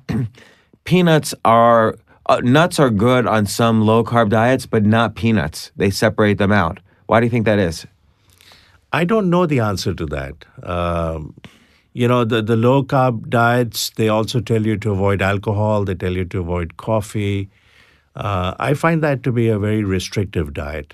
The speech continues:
Speaker 2: I think if you're going to lose weight and you want to focus on your diet, then the best thing to do is not to sacrifice, make enormous sacrifices. Eat everything you like,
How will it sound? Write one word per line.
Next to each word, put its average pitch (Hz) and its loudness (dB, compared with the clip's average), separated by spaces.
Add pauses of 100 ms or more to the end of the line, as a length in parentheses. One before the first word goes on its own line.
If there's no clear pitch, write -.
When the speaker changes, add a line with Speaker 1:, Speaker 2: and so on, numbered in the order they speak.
(140)
Speaker 2:
I 104 -8
think 120 -4
if 110 -6
you're 107 -4
going 120 0
to 135 -4
lose 117 0
weight 101 -4 (360)
and 95 -6
you 107 -8
want 98 -4
to 95 -2
focus 113 -6
on 107 -6
your 95 -4
diet, 85 -6 (880)
then 95 -2
the 92 -2
best 113 0
thing 117 -2
to 107 -6
do 98 0 (100)
is 95 -6
not 101 -2 (260)
to 120 0
sacrifice, 95 -4 (520)
make 95 -4
enormous 110 0
sacrifices. 85 -8 (800)
Eat 135 0
everything 143 2
you 120 0
like, 101 -4